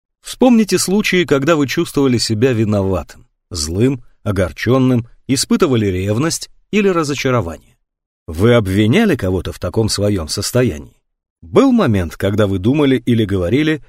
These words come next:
«Ты, он, она, они заставили меня чувствовать»? В будущем старайтесь лучше осознавать ситуации и события, прежде чем обвинять других людей и обстоятельства в том,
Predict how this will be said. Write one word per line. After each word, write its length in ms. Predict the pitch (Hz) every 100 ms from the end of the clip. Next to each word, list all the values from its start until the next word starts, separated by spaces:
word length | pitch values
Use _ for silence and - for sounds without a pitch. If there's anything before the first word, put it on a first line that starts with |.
| _ _ _
«Ты, 300 | 165 202 - -
он, 340 | 135 165 180 -
она, 440 | 107 95 110 147 -
они 420 | 104 92 131 170 - -
заставили 760 | 73 98 - - 208 202 175
меня 320 | 160 147 120
чувствовать»? 800 | 113 156 175 - 160 151 139 - - _ _ _ _
В 160 | - 80
будущем 500 | 156 254 123 - 78
старайтесь 640 | - - 170 220 208 -
лучше 320 | 190 147 -
осознавать 580 | 95 90 98 101 104 95
ситуации 600 | - 98 104 90 - 78
и 40 | 76
события, 720 | - 85 185 240 - - - _ _
прежде 360 | 113 151 139 156
чем 260 | - 185
обвинять 520 | 165 117 117 123 160 104
других 360 | 117 117 113
людей 420 | 92 95 123 180 -
и 80 | 110
обстоятельства 880 | 101 - 95 120 117 85 - 80
в 100 | -
том, 300 | - 208 160